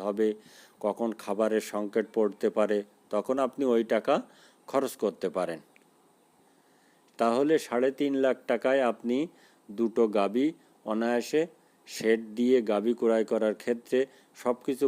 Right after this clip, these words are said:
ভালোভাবে অনায়াসে পালন করতে পারবেন। আপনারা মনে করতেছেন যে আমার অল্প টাকা, অল্প টাকাও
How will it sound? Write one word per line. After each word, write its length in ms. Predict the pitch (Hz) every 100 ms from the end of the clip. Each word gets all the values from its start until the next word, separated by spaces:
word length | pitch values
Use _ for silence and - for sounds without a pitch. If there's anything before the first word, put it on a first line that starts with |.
| 110
ভালোভাবে 460 | 101 120 113 113 123 113
অনায়াসে 360 | 110 110 107 120
পালন 220 | 110 101 98 98
করতে 240 | 90 95 -
পারবেন। 340 | 92 82 85 76 - - - - _ _ _ _ _ _ _
আপনারা 460 | 113 107 127 123 127 120 - _ _ _ _ _ _ _ _ _ -
মনে 280 | 131 127 120
করতেছেন 460 | 127 110 139 123 127 123
যে 80 | 120
আমার 240 | 113 120 117
অল্প 160 | 117 107 117 120
টাকা, 180 | 113 117
অল্প 160 | 117 117 120
টাকাও 260 | 123 117